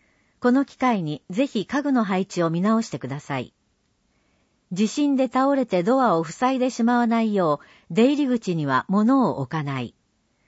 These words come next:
背の高い家具は倒れてきても安全な位置に移動する。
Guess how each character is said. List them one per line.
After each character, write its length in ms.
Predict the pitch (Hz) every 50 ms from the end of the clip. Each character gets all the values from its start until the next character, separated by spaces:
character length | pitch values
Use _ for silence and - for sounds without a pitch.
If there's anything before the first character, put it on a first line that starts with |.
| _ _ _ _ _ _
背 180 | - - 294
の 160 | 269 277 269 226
高 300 | 247 240 - 285 294 285
い 80 | 247
家 140 | - 247 247
具 100 | 196 196
は 200 | 170 151 143 - -
倒 180 | 208 226 247 277
れ 140 | 262 269 226
て 120 | - 185
き 80 | - -
て 120 | - 185
も 220 | 165 156 - -
安 160 | 165 202 233 247
全 240 | 285 285 269 254
な 100 | 254 262
位 80 | 262 262
置 180 | - - 254 202
に 180 | 151 131 127
移 40 | 127
動 220 | 120 151 143 143
す 180 | 143 - - 120
る。 180 | 123 123 -